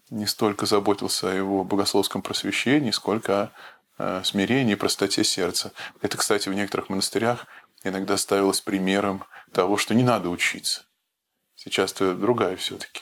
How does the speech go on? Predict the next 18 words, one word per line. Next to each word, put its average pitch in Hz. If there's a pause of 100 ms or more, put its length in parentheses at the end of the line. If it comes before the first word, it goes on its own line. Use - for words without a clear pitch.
(140)
позиция 98 (360)
о -
том, 92
что, -
конечно, 90
и -
все -
монашествующие 98
должны, 95 (500)
эм, 90
получать 92 (840)
какой-то -
минимум, 87
м, 95
очень 85
даже 92
содержательный 98
минимум 92